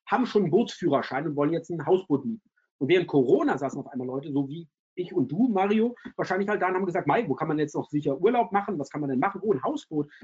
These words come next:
ist eigentlich relativ Social Distance, äh, konform und, äh, ideal für sowas. Kann ich auch ein Hausboot mieten?" Und dann suche ich natürlich nach Führerschein frei. Also Führerschein frei ist dann für mich der Trigger, ja.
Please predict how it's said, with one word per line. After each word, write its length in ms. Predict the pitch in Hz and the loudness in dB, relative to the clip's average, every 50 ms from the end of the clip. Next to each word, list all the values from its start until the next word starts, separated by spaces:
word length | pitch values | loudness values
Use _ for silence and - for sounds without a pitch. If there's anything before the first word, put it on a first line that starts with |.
| - - | -14 -8
ist 100 | 131 - | -4 -2
eigentlich 220 | 139 123 117 - | 0 0 0 0
relativ 420 | 135 127 131 131 - 139 131 - | 0 0 0 0 -2 -4 -6 -2
Social 320 | - - 143 147 143 - 139 | 0 2 2 2 2 0 -2
Distance, 760 | 127 - 147 143 147 - - 151 147 143 143 - - - 151 | 0 2 0 0 -2 -4 -4 -4 -4 -4 -6 -8 -8 -8 -6
äh, 400 | 139 135 135 135 135 135 131 131 | -4 -4 -4 -2 -2 -2 -2 -2
konform 640 | - - 139 131 131 - - 131 139 156 170 170 | 0 0 0 0 0 0 0 0 0 0 -2 -4
und, 300 | 165 165 151 151 151 151 | -6 -6 -4 -6 -6 -4
äh, 240 | - 151 143 143 143 | -4 -2 0 0 0
ideal 540 | 139 - 151 135 135 131 123 123 147 180 185 | 0 0 0 2 2 4 4 2 2 0 0
für 140 | - 196 185 | 2 2 2
sowas. 440 | 151 160 175 185 226 240 262 - - - - _ _ _ | 4 4 4 4 4 2 2 0 -4 -16 -20 _ _ _
Kann 160 | - - 139 | -2 2 4
ich 120 | 147 143 | 4 4
auch 100 | - 143 | 4 2
ein 80 | 127 160 | 2 2
Hausboot 440 | 151 214 269 - - 156 139 127 - | 2 2 2 2 2 0 2 2 2
mieten?" 340 | 120 123 131 - 233 233 - - - _ | 0 0 2 0 0 -2 -2 -6 -12 _
Und 160 | - 165 139 | -2 0 2
dann 100 | 180 165 | 2 2
suche 200 | 147 151 147 - | 2 0 -2 -2
ich 180 | - 208 190 - | -2 -2 0 2
natürlich 340 | 226 214 208 - 214 208 202 | 2 2 2 2 0 0 0
nach 140 | 214 - - | -2 -2 2
Führerschein 460 | - 269 285 277 190 - - 131 - | 4 4 4 4 2 0 -2 -4 -6
frei. 100 | - 104 - | -8 -12 -12
Also 100 | 117 127 127 | -12 -8 -2
Führerschein 420 | - 214 226 240 - - 208 185 | 0 2 2 2 2 0 -2 -4
frei 140 | - - 180 - | -2 -4 -6 -6
ist 160 | 202 196 - | -6 -4 -2
dann 80 | 208 196 | -2 0
für 140 | - 175 | 0 -2
mich 280 | 160 160 202 220 - _ _ _ _ - | -2 -2 -2 -2 -4 _ _ _ _ 0
der 100 | 156 139 | 0 0
Trigger, 380 | 147 - 202 233 - 202 - - _ _ _ _ _ | 2 4 4 4 4 4 -2 -4 _ _ _ _ _
ja. 220 | - 113 143 170 | -6 -6 -6 -6